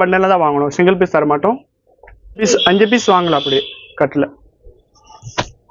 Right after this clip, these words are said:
அடுத்து டபுள் எக்ஸ் எல் சைஸ்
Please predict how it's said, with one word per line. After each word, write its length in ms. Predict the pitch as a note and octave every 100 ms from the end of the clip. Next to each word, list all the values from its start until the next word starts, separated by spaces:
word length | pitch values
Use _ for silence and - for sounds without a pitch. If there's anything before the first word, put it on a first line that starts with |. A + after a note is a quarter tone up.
| A#5+ - C6 - B4+ _ _ - - _ _ - - - - - _ _ - _ _ _ - - - - - - - - - _ _ _ _ -
அடுத்து 260 | D3 G3+
டபுள் 220 | F#3+ F3
எக்ஸ் 140 | G3 A3+
எல் 220 | G#3+ F#3+
சைஸ் 160 | F3+